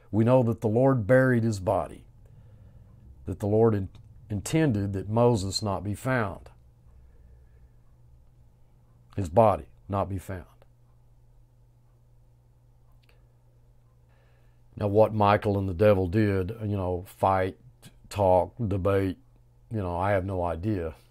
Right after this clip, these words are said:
I don't know if the devil knew where the body was, or if it, I don't know if Israel went out looking for, uh, Moses' body, or if Josh,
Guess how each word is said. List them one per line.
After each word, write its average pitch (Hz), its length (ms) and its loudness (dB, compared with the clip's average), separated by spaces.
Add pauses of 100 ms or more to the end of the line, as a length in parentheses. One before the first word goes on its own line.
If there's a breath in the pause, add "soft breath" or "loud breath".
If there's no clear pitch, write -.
(120)
I 107 80 -6
don't 95 180 -6
know 98 220 -4
if 85 100 -14
the 101 60 -10
devil 90 340 -4
knew 95 400 -6 (140)
where 101 180 -4
the 95 80 -6
body 101 360 0
was, 101 500 -2
or 98 140 -8
if - 120 -10
it, 117 180 -4 (300)
I 110 100 0
don't 123 200 0
know 117 180 4
if 117 140 -2
Israel 104 340 -2
went 110 180 -2
out 107 160 -4
looking 131 340 -2
for, 92 340 -10 (480 soft breath)
uh, 85 240 -4
Moses' 95 580 -2
body, 90 400 -2
or 104 140 -2
if 92 100 -8
Josh, 117 540 0